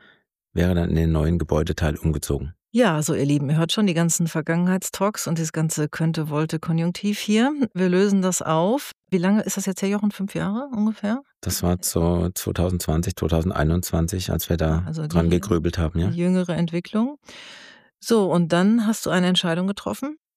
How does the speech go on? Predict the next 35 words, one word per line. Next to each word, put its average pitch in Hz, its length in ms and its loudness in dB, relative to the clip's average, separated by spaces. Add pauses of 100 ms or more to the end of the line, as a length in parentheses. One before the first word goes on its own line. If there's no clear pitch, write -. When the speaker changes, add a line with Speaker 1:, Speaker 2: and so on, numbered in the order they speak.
Speaker 1:
Ich - 160 -14
hab 98 80 -4
Nein 87 300 2
gesagt. 80 500 -4 (340)
<laughs> 107 340 0 (560)
Speaker 2:
Du 165 100 -14
hast - 440 -4
Nein 196 280 4
gesagt. 123 460 -2
Speaker 1:
Ja. 95 100 2 (400)
Speaker 2:
Dein 160 480 -2
drittes 156 420 -4
Nein 143 360 0
in 196 160 0
deinem 175 200 0
unternehmerischen, 185 840 0
zahnärztlichen 180 580 2
<laughs> - 0 -
unternehmerischen 196 560 4
Leben. 190 380 4 (120)
Speaker 1:
Mhm. 113 280 2 (720)
Speaker 2:
Warum 165 320 2
hast - 160 -4
du 208 60 0
Nein 175 260 -2
gesagt? 143 520 -8 (640)
Speaker 1:
Ich 87 120 2
hab 98 100 -2
Nein 87 220 2
gesagt, 113 500 0
weil 92 640 0 (180)
mir 90 320 0
klar 87 300 0
wurde, 107 400 0
dass - 720 -2